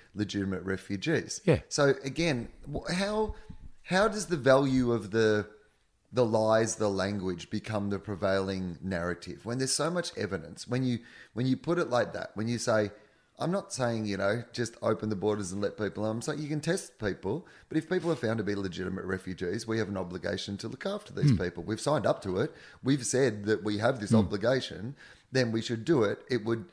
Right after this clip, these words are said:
Speaker 1: save us money.
Speaker 2: Hmm.
Speaker 1: Uh, it is the right thing to do."
Speaker 2: It's decent. Yeah. Treat 'em decently.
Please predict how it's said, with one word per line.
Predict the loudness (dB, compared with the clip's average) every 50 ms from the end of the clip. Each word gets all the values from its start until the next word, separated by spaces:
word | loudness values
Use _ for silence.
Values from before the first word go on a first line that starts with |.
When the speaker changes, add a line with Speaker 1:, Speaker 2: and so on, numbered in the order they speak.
| -20 _ _
Speaker 1:
save | -6 0 4 4 4 4 4
us | 0 -2 -2
money. | -4 -4 -4 -2 -2 -4 -4 -6 -8 _ _ _ _ _
Speaker 2:
Hmm. | 8 8 10
Speaker 1:
Uh, | 10 8 6 4
it | 2 0 0
is | -2 -2 -2 -4
the | -4 -2 -2 -2 -2
right | 2 4 6 6 6 4 0
thing | -4 -4 -4 -2 -2 -4
to | -6 -8 -10
do." | -4 0 2 2 2 2 4 2
Speaker 2:
It's | 2 2 2 6
decent. | 8 8 8 8 6 0 -4 -8 -12 -18 -20 _ _ -2 2
Yeah. | 2 2 2 0 -6 _ _ -20 _ _
Treat | 4 6 6 6
'em | 6 4 6
decently. | 8 8 8 8 6 4 0 -2 -2 -4